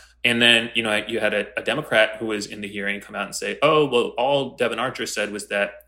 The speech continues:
you know, Hunter Biden was selling, quote, the illusion of access," unquote. And Joe Biden actually didn't do anything, wasn't asked to do anything, had no involvement in the business.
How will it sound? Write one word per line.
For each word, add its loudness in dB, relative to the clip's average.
you -14
know, -10
Hunter -4
Biden 0
was -8
selling, -4
quote, -8
the -10
illusion -10
of -18
access," -4
unquote. -16
And 2
Joe 6
Biden 8
actually -4
didn't -12
do 4
anything, 0
wasn't -2
asked 2
to -10
do -2
anything, -4
had -8
no -18
involvement 2
in -6
the -6
business. -4